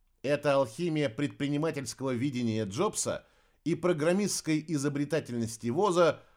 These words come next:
породила их компанию Apple. Первый компьютер Apple,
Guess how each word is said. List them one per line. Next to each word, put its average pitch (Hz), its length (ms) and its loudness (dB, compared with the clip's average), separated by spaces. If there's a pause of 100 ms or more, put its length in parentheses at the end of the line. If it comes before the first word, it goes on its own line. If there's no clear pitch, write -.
(160)
породила 170 440 4
их 139 160 2
компанию 110 760 -2
Apple. 78 380 -8 (680)
Первый 151 360 2
компьютер 135 600 -2
Apple, 113 420 -2